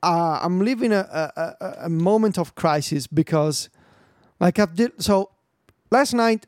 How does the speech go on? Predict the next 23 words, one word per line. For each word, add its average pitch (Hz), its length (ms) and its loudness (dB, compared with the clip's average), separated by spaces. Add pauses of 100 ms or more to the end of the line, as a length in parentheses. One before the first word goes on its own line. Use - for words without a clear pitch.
I 160 180 4
went 208 200 4
in 190 220 2
and 160 180 0
I 165 60 0
knew 185 120 4
that 180 120 0
we 175 120 0
were 165 140 -4
gonna 156 220 -2
talk 156 200 -2
about 165 220 -2
this 160 140 0
on 170 120 0
the 165 80 0
show, 165 260 0
and 151 120 -2
so 165 100 -2
I 156 80 2
figured, 151 340 -2
why 156 200 0
not? 151 300 -2 (520)
I 175 600 2